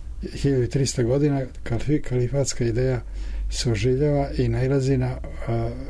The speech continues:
ogroman prijem kod mladog sveta. To je nešto što bi trebalo mnogo ozbiljnije, svestranije i multidisciplinarije da se izuči i da se priđe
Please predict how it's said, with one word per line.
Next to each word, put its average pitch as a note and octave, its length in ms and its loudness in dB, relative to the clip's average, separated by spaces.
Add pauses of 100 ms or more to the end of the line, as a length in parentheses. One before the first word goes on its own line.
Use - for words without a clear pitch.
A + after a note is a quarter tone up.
(140)
ogroman D3+ 380 2
prijem C#3 280 2
kod A#2+ 180 0
mladog A#2 300 0
sveta. - 340 -4 (680)
To C3+ 140 -2
je C3 60 0
nešto D3 320 0
što C#3+ 180 -4
bi C#3 100 0
trebalo C#3+ 260 0
mnogo D3+ 200 2
ozbiljnije, C#3 580 2 (420)
svestranije C#3+ 760 2
i C3+ 40 2
multidisciplinarije C#3+ 1040 2
da A#2 120 0
se C3 160 0
izuči C3+ 360 2
i C#3 60 2
da B2+ 100 2
se A#2 240 -2
priđe C3+ 360 2